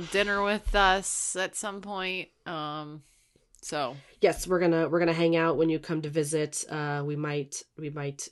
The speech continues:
Speaker 2: go to Disneyland.
Speaker 1: Mm-hmm.
Speaker 2: Um, we're, uh, we're trying to, trying to figure that out. Uh, really quick, for my thirtieth birthday,
Speaker 1: <laughs> Yeah.
Speaker 2: um,
Speaker 1: Yes.
Speaker 2: I, I already made reservations, but I'm doing a drag brunch. So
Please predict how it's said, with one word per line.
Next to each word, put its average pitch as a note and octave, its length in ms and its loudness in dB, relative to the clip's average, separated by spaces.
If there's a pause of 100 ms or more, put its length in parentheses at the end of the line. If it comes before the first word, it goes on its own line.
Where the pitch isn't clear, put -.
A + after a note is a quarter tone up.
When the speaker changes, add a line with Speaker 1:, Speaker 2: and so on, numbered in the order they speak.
(120)
Speaker 2:
go D3 160 -6
to C#3+ 100 -4
Disneyland. C#3+ 800 -2 (160)
Speaker 1:
Mm-hmm. G#3+ 240 0
Speaker 2:
Um, C#3 500 -2 (680)
we're, A#2+ 380 -8
uh, - 80 -12
we're C#3 80 -12
trying C#3+ 300 -10
to, - 40 -12
trying C3 220 -10
to B2+ 80 -8
figure C3+ 260 -8
that C3 180 -10
out. C3 400 -8
Uh, C3+ 200 -8 (160)
really G3 160 8
quick, G#3+ 300 6
for - 160 -6
my D#3 120 2
thirtieth F3 380 8
birthday, F#3 580 6 (320)
Speaker 1:
<laughs> - 200 -2
Yeah. F#3+ 500 8
Speaker 2:
um, D#3 160 -2 (500)
Speaker 1:
Yes. D3 320 0
Speaker 2:
I, E3 260 6
I E3+ 120 6
already F3+ 240 8
made F#3 200 8
reservations, F#3+ 920 8 (300)
but D#3+ 180 -2
I'm C3+ 300 -4
doing A3 340 12
a D#4+ 60 10
drag F#3+ 480 8
brunch. C3 600 -4
So - 20 -20